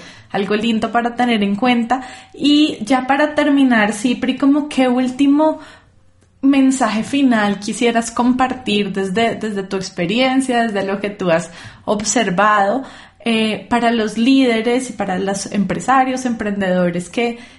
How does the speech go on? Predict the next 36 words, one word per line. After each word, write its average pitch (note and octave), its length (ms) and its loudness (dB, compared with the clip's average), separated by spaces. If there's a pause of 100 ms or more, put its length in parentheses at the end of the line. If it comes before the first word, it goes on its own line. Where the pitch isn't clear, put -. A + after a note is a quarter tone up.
(120)
que A#3 160 -10
quieren G#3+ 460 0
mejorar C4 480 2
esa F#3 180 -4
inteligencia A#3 680 0
relacional G#3+ 720 -2
y E3 80 -2
hacer F#3+ 280 -4
un, G#3+ 220 -2 (340)
un A#3+ 300 2
networking A#3+ 880 2
de B3 460 2
mutuo A3 500 2
beneficio, A3 800 0
no F3+ 160 0
solo F3+ 260 -2
desde F3+ 200 -2
el G#3+ 40 -8
punto F3+ 300 -6
de F3+ 60 -4
vista G3 200 -6
materialista, F#3 640 -4
sino E3+ 240 -4
desde F#3 200 -4
el A3+ 60 -6
punto F#3 280 -2
de F3+ 80 2
vista G3+ 280 -2
de D#3+ 80 -2
bienestar, G3 800 -2 (580)
eh, G3 320 -4
y F#3+ 100 -8
que F3+ 140 -8
quieren F3+ 400 -2
tener G3+ 280 -2
esa, G3 560 -4